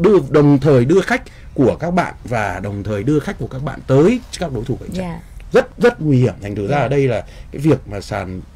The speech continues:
Speaker 1: thương mại điện tử xuất hiện nhiều như thế cũng là một cái phần là do chúng ta, cái, cái thói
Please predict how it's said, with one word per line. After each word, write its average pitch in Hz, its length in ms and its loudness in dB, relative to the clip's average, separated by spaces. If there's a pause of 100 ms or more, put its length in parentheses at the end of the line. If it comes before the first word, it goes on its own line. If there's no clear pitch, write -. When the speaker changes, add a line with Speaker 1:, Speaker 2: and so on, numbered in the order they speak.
Speaker 1:
thương 175 140 -2
mại 87 100 -4
điện - 140 -12
tử 131 160 0 (220)
xuất 180 160 -6
hiện - 140 -2
nhiều 139 200 6
như 135 100 0
thế 123 200 -2 (280)
cũng - 200 -4
là 175 100 0
một 107 180 -4
cái 135 60 -2
phần 107 320 -4
là 92 140 -8
do 117 240 -6
chúng 110 180 -12
ta, 117 280 -8 (280)
cái, 120 180 -6
cái 139 120 -8
thói 123 220 -2